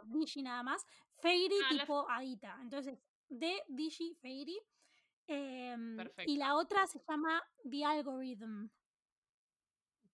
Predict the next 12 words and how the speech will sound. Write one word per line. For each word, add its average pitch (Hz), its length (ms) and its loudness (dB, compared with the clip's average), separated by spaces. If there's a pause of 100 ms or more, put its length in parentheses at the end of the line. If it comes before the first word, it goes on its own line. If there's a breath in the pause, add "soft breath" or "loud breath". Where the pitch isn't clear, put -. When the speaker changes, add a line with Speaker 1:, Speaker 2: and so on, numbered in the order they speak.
Speaker 2:
Vi 214 200 -8
Speaker 1:
O 240 80 -2
sea, 269 160 0
el 262 100 0
Speaker 2:
algoritmo. 277 560 0
Speaker 1:
algoritmo 359 180 0
en 262 80 -2
inglés. 240 500 -8 (1080)
Speaker 2:
Ah, 208 240 0 (120)
di. 180 220 -6 (240)
Ok, 226 160 -12 (220)
perfecto. 175 520 -10